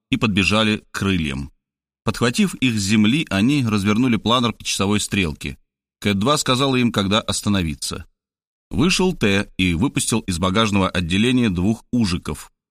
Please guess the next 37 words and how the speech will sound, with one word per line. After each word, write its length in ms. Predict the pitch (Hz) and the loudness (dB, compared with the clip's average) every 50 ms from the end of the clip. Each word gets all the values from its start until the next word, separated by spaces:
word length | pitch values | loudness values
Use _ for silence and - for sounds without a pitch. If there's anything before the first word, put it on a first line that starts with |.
| _ _ - | _ _ -6
которые, 420 | - 104 110 175 185 185 170 151 | -4 -2 0 0 2 2 2 4
виляя, 420 | 131 120 110 110 123 151 156 151 131 | 4 4 4 4 4 4 2 0 0
поползли 460 | - - - 101 98 98 98 117 117 | -2 -2 0 0 0 2 2 0 0
по 120 | - 101 | 0 0
земле, 480 | 85 82 90 82 87 87 110 139 156 143 - | -2 0 0 0 2 2 2 0 0 -2 -4
а 120 | - 92 90 | -6 -4 -2
также 320 | - 160 165 139 120 113 | -2 -2 -2 0 -2 -2
пару 280 | - - 127 143 147 135 | -2 0 0 0 0 0
бук, 380 | 113 101 110 113 104 - - _ _ _ - | 0 2 2 2 0 -2 -8 _ _ _ -6
которые 380 | 90 85 - 101 95 92 90 | -6 -4 -2 0 0 0 0
тут 240 | - - 147 160 135 | -2 -2 -2 -2 -2
же 140 | 113 127 127 | -2 -2 -4
покатились 680 | - - - - 90 85 - - 269 - 123 120 - | -4 -4 -4 -4 -4 -2 0 0 0 0 0 0 -2
в 80 | - - | -6 -6
поисках 560 | - 98 98 98 87 - - 107 90 - - _ _ _ - | -4 -2 0 0 0 -2 -4 -6 -6 -8 -10 _ _ _ -6
возвышенности, 920 | 92 98 90 92 95 98 87 - - 80 76 78 - - - 85 78 - - _ - | -4 -2 -2 0 0 -2 -2 -2 -4 -4 -4 -4 -4 -4 -4 -6 -8 -8 -10 _ -6
на 120 | 98 98 | -4 -2
которой 320 | 85 92 90 - 95 95 90 | -2 -2 -2 -2 0 0 2
можно 320 | 95 104 110 101 98 101 | 2 2 2 2 0 -2
установить 580 | - - 92 - - 95 92 90 101 104 92 - | -4 -4 -6 -4 -2 -2 0 2 0 0 0 -2
пункт 260 | - 101 95 90 - | -2 -2 -2 -2 -2
наблюдения 600 | 101 92 82 87 90 85 95 113 110 104 104 98 | -2 -2 0 0 0 0 2 2 2 4 2 2
и 140 | - 101 98 | 0 -2 -2
связи. 580 | - - 95 90 82 76 71 69 76 - - - _ _ _ _ _ _ _ _ _ _ _ _ - - | -2 -2 -2 -2 -2 -2 -4 -6 -8 -10 -12 -14 _ _ _ _ _ _ _ _ _ _ _ _ -14 -8
Главной 440 | 76 90 95 117 131 135 151 143 120 | -2 0 2 2 2 2 2 2 2
задачей 440 | 107 107 101 117 127 123 - 120 | 2 2 2 2 2 2 2 0
здесь 220 | 101 95 107 101 92 | 2 2 2 2 2
было 320 | 87 110 110 107 98 - - - | 2 2 2 2 0 -2 -4 -6
закрепить 500 | 90 104 - 110 104 95 117 113 - - | -4 -2 0 0 0 0 0 -2 -2 -2
планер, 400 | 117 120 120 110 87 80 76 71 | 0 0 0 2 0 -2 -4 -4
чтобы 320 | - - 87 80 78 82 | -6 -6 -6 -4 -4 -2
его 240 | 80 82 90 104 104 | -2 0 2 2 2
не 80 | 98 98 | 2 2
унесло 480 | 95 92 87 87 - - 110 113 110 | 2 2 2 0 0 0 0 0 0
случайным 540 | - - 101 90 - - 98 95 98 92 85 | 0 -2 -2 -2 0 0 0 0 0 0 0
порывом 360 | - 92 95 98 95 95 98 | 0 -2 0 0 0 2 2
ветра. 460 | 95 104 98 82 - 78 73 - - | 2 0 0 -2 -2 -6 -8 -8 -10